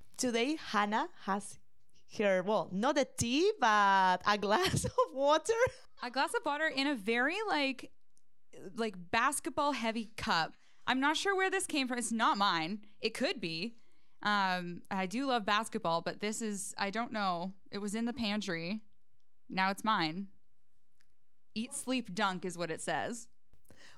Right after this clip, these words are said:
Speaker 1: Well, it looks like a cup of tea, so
Speaker 2: Okay, let's pretend that
Speaker 1: Can pretend.
Speaker 2: Yeah. <laughs> Um, so we are really, like, ran-, we're, like, winding down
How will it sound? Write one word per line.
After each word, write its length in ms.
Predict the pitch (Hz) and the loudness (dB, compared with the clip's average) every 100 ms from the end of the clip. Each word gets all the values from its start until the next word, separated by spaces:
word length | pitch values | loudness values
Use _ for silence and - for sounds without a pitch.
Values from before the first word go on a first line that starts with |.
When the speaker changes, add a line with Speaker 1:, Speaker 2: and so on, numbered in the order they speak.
| - | -2
Speaker 1:
Well, 280 | 233 269 - | 0 0 -2
it 200 | 262 240 | -2 0
looks 260 | 254 269 - | 2 2 4
like 480 | 233 214 214 208 | 6 6 6 2
a 300 | 214 202 190 185 | 2 4 4 2
cup 200 | 214 202 | 0 2
of 220 | 185 - | 0 0
tea, 340 | - 269 349 427 | -2 2 4 4
so 840 | - 247 214 208 196 190 185 185 | 4 4 6 6 8 6 6 4
Speaker 2:
Okay, 100 | 254 | 4
let's 180 | 277 - | 0 0
pretend 480 | - 302 220 160 185 | -4 -2 -2 -2 -2
that 140 | 240 | 2
Speaker 1:
Can 160 | 285 262 | 2 0
pretend. 480 | 226 - 175 175 | -2 0 2 2
Speaker 2:
Yeah. 160 | 247 262 240 466 453 453 403 | 2 2 2 2 2 2 0
<laughs> 760 | - 311 - - - - - - | -4 -6 -10 -14 -14 -16 -6 2
Um, 480 | 214 196 196 190 - - - - - | 4 4 0 -4 -10 -14 -14 -16 -10
so 500 | 247 269 240 226 220 - - - - - - - | -6 -2 -2 -2 -4 -8 -14 -16 -16 -16 -16 -12
we 380 | 202 226 233 208 - - | -4 -2 0 -2 -8 -4
are 120 | 214 208 | 0 0
really, 340 | 226 262 226 | 0 0 0
like, 180 | 190 175 | -2 -4
ran-, 220 | 175 170 - | -4 -4 -6
we're, 100 | 175 | -6
like, 260 | 180 165 - - | -6 -6 -10 -8
winding 400 | 170 170 170 165 | -2 -2 -2 -2
down 340 | 156 135 - | -2 -2 -4